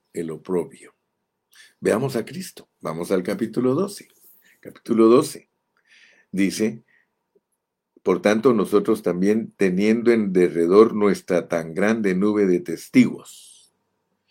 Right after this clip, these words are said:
Si ponemos atención a los testigos que Dios nos puso, son todos los hombres de fe, los hombres de fe que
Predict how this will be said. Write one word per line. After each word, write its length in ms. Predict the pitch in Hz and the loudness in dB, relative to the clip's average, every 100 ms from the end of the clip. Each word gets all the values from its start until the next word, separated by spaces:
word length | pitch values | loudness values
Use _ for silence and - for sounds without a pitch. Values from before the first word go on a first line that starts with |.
| _ - - _ _ _ _ _ _ _ | _ -20 -20 _ _ _ _ _ _ _
Si 320 | - - 98 | -14 -8 -6
ponemos 600 | - 87 87 117 185 214 185 | -4 -4 -2 0 2 2 2
atención 640 | 165 123 107 - 107 87 | 0 -2 -2 2 2 2
a 80 | 82 | 2
los 240 | 117 135 | 2 2
testigos 600 | 113 - - 107 85 - | -4 -2 0 2 0 -4
que 120 | 95 | -10
Dios 260 | 90 101 117 | -2 0 2
nos 200 | 110 95 | -2 -6
puso, 380 | - 98 87 98 | -2 -2 0 -4
son 320 | 92 98 92 | -2 -2 0
todos 320 | 107 107 107 | 4 6 6
los 220 | 95 82 104 | 2 -2 -2
hombres 380 | 95 92 92 | -2 -2 -4
de 120 | 82 78 | -6 -6
fe, 340 | 101 82 - _ _ _ _ - | -6 -6 -8 _ _ _ _ -4
los 220 | 87 82 | -4 -2
hombres 400 | 92 90 101 90 | -2 -2 -2 -4
de 100 | 87 | -8
fe 340 | - 98 82 _ _ _ _ | -4 -6 -6 _ _ _ _
que 400 | - 104 113 135 | 0 4 4 0